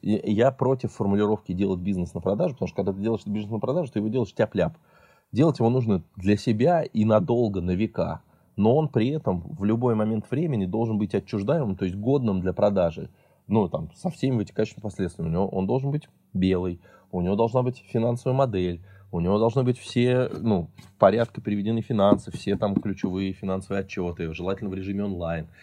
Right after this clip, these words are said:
У него должна быть актуализирована в режиме онлайн презентация о том, что этот бизнес представляет из себя сейчас и куда он идёт. Э, ну, то есть вот такие вещи, э, они важны. И ну, бизнес, у которого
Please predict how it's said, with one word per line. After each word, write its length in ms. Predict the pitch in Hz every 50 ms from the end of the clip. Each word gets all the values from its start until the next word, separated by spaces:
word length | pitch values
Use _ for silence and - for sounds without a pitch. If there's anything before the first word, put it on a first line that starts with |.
| - - _ _ -
У 80 | 85
него 100 | 85 92
должна 240 | 101 110 110 117 123
быть 160 | 113 120 - _ - - _ _ _ _ _ - - - _ -
актуализирована 1040 | - - - - 131 127 123 123 120 107 110 123 135 135 127 123 123 120 117 113 104
в 60 | 104
режиме 380 | 104 107 104 110 123 123 123
онлайн 400 | 120 117 113 107 110 120 123 120
презентация 720 | 117 - 117 107 113 117 104 - 110 117 113 - - 110 101
о 60 | 101
том, 280 | 98 - 117 117 113 98 - _ _ _ _ _ _ _
что 280 | _ - - - - 120
этот 180 | 113 - 110 101
бизнес 260 | 98 107 104 107 95
представляет 480 | - 104 - - 107 104 107 101 -
из 100 | 113 101
себя 180 | - 113 104 104
сейчас 360 | 98 - - - 107 107 - -
и 40 |
куда 300 | - - 110 98 104 107
он 140 | 110 110 117
идёт. 380 | 113 98 98 92 90 90 87 - - _ _ - - - - _ -
Э, 160 | - 98 95 -
ну, 200 | 127 131 147 139
то 100 | 131 -
есть 100 | 101 - - -
вот 180 | 113 117 - - _ -
такие 340 | - 135 127 131 - 113 104
вещи, 500 | 101 131 185 - - - 101 107 - - -
э, 180 | - - - -
они 240 | - - 107 113 143
важны. 460 | 143 131 123 110 120 113 95 92 - -
И 280 | 98 95 101 104 104 - - - _ _ _ _ _ _ -
ну, 360 | - - 110 120 104 85 - - -
бизнес, 420 | - 101 110 131 139 123 117 - -
у 60 | 98
которого 600 | - 113 - - 123 113 107 101 98 98 101 -